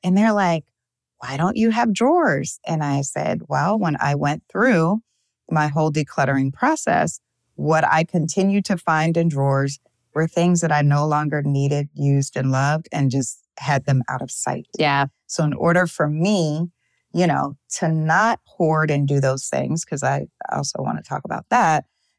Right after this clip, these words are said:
Speaker 1: the definition of hoarding is holding on to anything for future use. I think we think of hoarding as like, "Oh, we're crammed in our house and we can't
Speaker 2: Yeah.
Speaker 1: move 'cause there's so much stuff." Well, the clinical definition of hoarding is holding on to something for future use.
Speaker 2: Future
Speaker 1: Whether
Speaker 2: use,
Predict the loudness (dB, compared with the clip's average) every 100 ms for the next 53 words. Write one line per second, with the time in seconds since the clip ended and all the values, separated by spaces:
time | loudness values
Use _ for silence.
0 | -6 -2 4 4 4 2 2 2 0 4
1 | 4 4 4 2 0 0 0 2 0 0
2 | 0 -2 -2 -2 0 -2 -2 -4 -2 -4
3 | -2 0 4 4 4 0 0 0 0 0
4 | 0 0 0 0 2 2 4 2 0 -2
5 | -2 0 2 4 4 2 0 _ _ -6
6 | 0 4 4 4 4 4 2 2 2 2
7 | 0 4 4 6 6 6 4 2 2 0
8 | 0 0 2 2 4 2 _ _ _ 0
9 | 2 2 0 0 2 2 0 2 2 2
10 | 2 2 2 2 2 0 -2 0 2 2
11 | 2 2 0 -2 -2 -2 -4 -6 -8 -6
12 | -8 -6 -2 0 0 0 -2 -2 -2 0
13 | 2 4